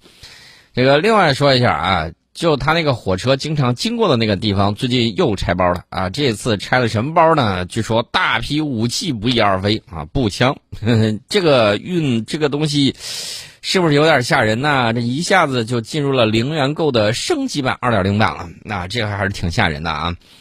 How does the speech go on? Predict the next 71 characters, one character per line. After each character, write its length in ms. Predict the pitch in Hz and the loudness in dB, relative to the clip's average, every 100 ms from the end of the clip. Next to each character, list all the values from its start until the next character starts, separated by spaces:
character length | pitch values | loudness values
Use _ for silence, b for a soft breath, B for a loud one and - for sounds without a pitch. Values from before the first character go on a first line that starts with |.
| B B | B B
至 100 | 135 | -2
于 80 | 147 | -2
他 220 | - 208 | 0 0
们 80 | 208 | 2
怎 160 | 127 | 0
么 80 | 101 | 0
折 160 | 104 151 | 2 2
腾 200 | 113 78 | 2 -4
啊， 240 | 85 85 76 | -6 -6 -4
咱 240 | 78 87 | -4 -4
们 80 | 107 | -2
就 80 | 107 | -2
不 100 | 107 | -2
管 220 | 87 85 | -4 -4
他 100 | 95 | -6
们 300 | 101 95 90 | -4 -2 -2
如 120 | 95 | -2
何 100 | 101 | -2
炒 240 | - - 76 | -2 -2 0
作 160 | 110 | 0
了 80 | 101 | 0
啊。 220 | 53 76 | -2 -6
至 160 | 85 78 | -6 -8
于 80 | 82 | -4
说 180 | 104 98 | -2 0
美 160 | 90 | -2
国 120 | 90 | -4
媒 120 | 104 107 | -4 -4
体 160 | 104 | -4
的 140 | 92 95 | -6 -6
其 120 | 135 | -4
他 160 | 151 | -2
的 140 | 170 131 | 2 2
热 320 | 127 170 113 | 2 2 0
心 300 | 110 135 139 | 0 -2 0
关 180 | 151 156 | 0 0
注 100 | 147 | 0
的 120 | 120 | 2
话 180 | 139 113 | 2 0
题， 300 | 117 143 139 B B B B | 0 -2 -4 B B B B
比 80 | 101 | -2
如 180 | 117 | 0
说 320 | 127 143 147 143 | 2 2 4 2
他 140 | 139 | 2
们 100 | 135 | 2
说 160 | 135 135 | 2 2
他 80 | |
们 140 | 139 139 | 0 -2
死 160 | - | -2
了 100 | 117 | -2
八 220 | 120 139 147 | 0 0 0
十 100 | 156 | 0
六 140 | 175 | 2
万 180 | 156 127 | 2 2
人 140 | 110 | 2
了， 380 | 139 131 101 90 | 2 2 2 -2
这 100 | 110 | -4
个， 340 | 104 101 95 - _ _ _ _ _ _ | -2 -2 -2 -6 _ _ _ _ _ _
然 240 | - 110 139 | -2 0 2
后 120 | 175 | 2
呢， 240 | 139 87 78 | 2 -2 -2
告 200 | 170 151 | 2 2
诉 360 | - 110 98 95 | 2 -2 -2 -2
中 260 | 165 208 | 0 2
国 240 | 151 95 90 | 2 2 0
说， 360 | - 131 135 - b b b | 2 2 0 -6 b b b
你 100 | 95 | -6
看 180 | - | -2
见 100 | 143 | -2
没 100 | 98 | -2
有？ 180 | 87 - | -4 -6